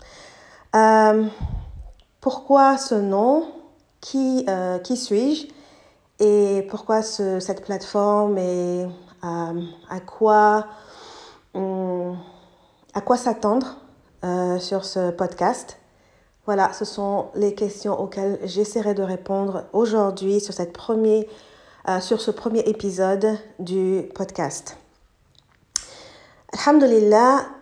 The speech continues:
euh, je m'appelle Binta Diop, on me connaît souvent sous le nom de Sister Binta Oumi Yahya, et j'expliquerai pourquoi. Euh,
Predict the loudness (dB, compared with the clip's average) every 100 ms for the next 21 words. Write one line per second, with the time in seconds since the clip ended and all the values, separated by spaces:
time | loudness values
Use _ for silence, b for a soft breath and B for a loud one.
0 | -2 0 2 2 2 -2 -6 -14 _ _
1 | -2 0 0 -2 0 2 2 4 2 2
2 | -4 -10 -2 2 4 4 2 -10 B -4
3 | -2 0 0 -2 -8 -14 -12 -6 -4 -4
4 | -4 -4 -4 -4 -4 -4 -6 -8 -10 -6
5 | -2 0 0 0 -2 -2 -4 0 0 0
6 | -2 -4 -2 2 2 0 -8 -8 -8 -8
7 | -10 -10 -8 -8 -10 -4 -2 -2 B B
8 | B B B B B B _ 4 6 6
9 | 6 4 0